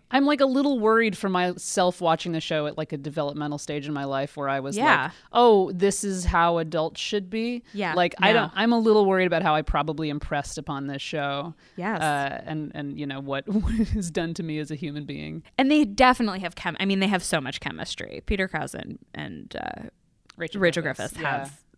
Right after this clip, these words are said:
Speaker 2: so much chemistry.
Speaker 1: Oh, absolutely.
Speaker 2: And Brenda and Nate do. And so it is something that, like, but, you know, again, no spoilers, but, like, this relationship will develop through the show, and he really, like, lays an amazing groundwork.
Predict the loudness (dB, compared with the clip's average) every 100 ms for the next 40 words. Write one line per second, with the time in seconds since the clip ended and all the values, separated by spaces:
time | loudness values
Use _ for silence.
0 | -18 -10 -8 -8 -12 -14 -12 -12 -12 -12
1 | -10 -10 -10 -12 -12 -12 -8 -6 -2 -2
2 | -2 -4 -6 -8 -8 -6 -2 0 4 2
3 | 4 -2 -2 -4 -4 -4 -4 -4 0 0
4 | -2 -12 -6 -4 -2 -2 -4 -6 -8 -6
5 | -4 -4 0 2 4 4 2 0 -2 -2
6 | -2 -2 -2 -4 -8 -6 -4 -6 -8 -8
7 | -6 -6 -6 -6 -4 -4 -6 _ _ _
8 | _ _ -12 -12 -10 -10 -8 -8 0 0
9 | 0 -8 -2 0 0 -2 -6 -8 -10 -8
10 | -8 -8 -10 -12 -12 -12 -10 -10 -8 -10
11 | -12 -12 -10 -10 -12 -14 _ _ _ _
12 | -12 -10 -10 -12 -14